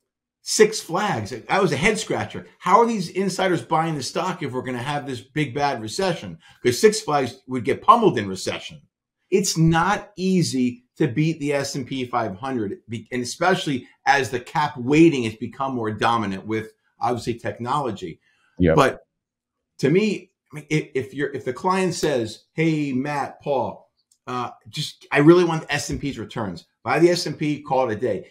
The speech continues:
Speaker 1: If your client is a little more thoughtful and says,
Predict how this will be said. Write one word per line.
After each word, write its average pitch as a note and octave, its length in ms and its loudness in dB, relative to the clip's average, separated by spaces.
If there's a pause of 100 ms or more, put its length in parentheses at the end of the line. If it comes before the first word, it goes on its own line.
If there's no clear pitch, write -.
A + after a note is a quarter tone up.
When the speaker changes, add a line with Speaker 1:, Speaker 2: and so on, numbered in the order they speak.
(120)
Speaker 1:
If C#3+ 160 -6
your D3 100 -10
client G#3+ 500 -2
is D#3 160 4
a D#3 40 -4
little E3+ 260 0
more D#3+ 220 0
thoughtful D#3+ 520 -6
and A#2+ 120 -4
says, B2 420 -4